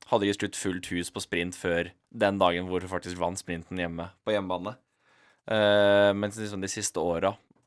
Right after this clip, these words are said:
i hvert fall denne sesongen, så har det liksom blitt en, eh, vi kan stole på, på standplass også,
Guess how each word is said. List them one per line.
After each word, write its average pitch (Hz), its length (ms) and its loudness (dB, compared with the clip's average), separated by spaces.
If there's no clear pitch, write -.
i - 20 -14
hvert 90 160 0
fall 98 160 -6
denne 92 120 -2
sesongen, 92 360 -6
så 92 160 -8
har 90 120 2
det 95 120 -2
liksom 90 160 -8
blitt 87 340 -10
en, 90 360 -6
eh, 90 280 -4
vi 92 80 -8
kan 95 160 -6
stole 90 340 -6
på, - 160 -8
på 90 140 0
standplass 92 480 -2
også, 87 180 -4